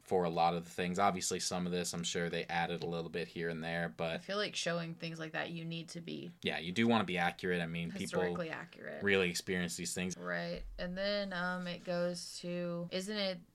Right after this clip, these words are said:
Speaker 2: Dickie's dad kicks the girl in the back?
Speaker 1: Yeah, that you do see a scene, Dickie's, uh, Hollywood Dick is Dickie's dad. You see a scene where he's yelling at his wife, Jessepina, for leaving her douchebag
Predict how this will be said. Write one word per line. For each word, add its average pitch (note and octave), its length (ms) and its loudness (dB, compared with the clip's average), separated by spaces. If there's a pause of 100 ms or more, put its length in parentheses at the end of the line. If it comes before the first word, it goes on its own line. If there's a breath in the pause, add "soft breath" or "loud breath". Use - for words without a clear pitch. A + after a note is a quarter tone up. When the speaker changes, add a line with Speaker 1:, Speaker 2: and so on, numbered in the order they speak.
(120)
Speaker 2:
Dickie's F3+ 500 0
dad F3 540 6 (100)
kicks - 540 -2
the F#3 80 0
girl F3 240 8
in F3 80 2
the F3 60 0
back? E3+ 280 8 (240)
Speaker 1:
Yeah, G2+ 180 6
that F#2 140 0
you G#2+ 120 6
do C3 140 6
see C3+ 200 6
a B2 40 8
scene, A#2+ 460 8
Dickie's, A2+ 720 4 (120)
uh, G2+ 220 8 (240)
Hollywood C3 500 10
Dick A2 300 6 (140)
is F#2+ 160 0
Dickie's G#2+ 420 2
dad. F#2 320 6 (220)
You A2 180 6
see A#2+ 200 6
a A2+ 40 8
scene A2 400 6
where G2 120 2
he's G#2 340 0
yelling G2+ 360 6
at G2 120 6
his F#2 260 -4
wife, G2 260 8
Jessepina, G2 640 4
for F#2 220 -2
leaving G2 320 2
her F#2 160 0
douchebag G#2 760 4